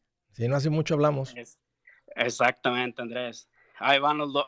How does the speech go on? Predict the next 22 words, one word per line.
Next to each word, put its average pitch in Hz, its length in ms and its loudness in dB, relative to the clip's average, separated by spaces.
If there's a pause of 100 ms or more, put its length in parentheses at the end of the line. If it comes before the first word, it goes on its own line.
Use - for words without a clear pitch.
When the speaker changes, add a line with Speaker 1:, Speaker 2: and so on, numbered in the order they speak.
Speaker 2:
ahí 139 160 -2
van 147 200 -6
los 139 200 -12
logros, 139 480 -10
poco 131 260 -6
a 123 60 -10
poco, 131 260 -8
Andrés. 120 460 -16 (960)
Estoy 143 500 -2 (180)
contentísimo. 113 960 -12 (360)
Speaker 1:
Qué - 100 -10
tremendo, 127 580 2
Jorge. 120 640 -2 (240)
Qué 113 100 -4
tremendo. 123 640 2
¿Te 127 80 -2
imaginas? 143 560 2
O 143 80 2
sea, 143 220 8
¿de 131 140 8
dónde 151 420 4
vienes 131 800 0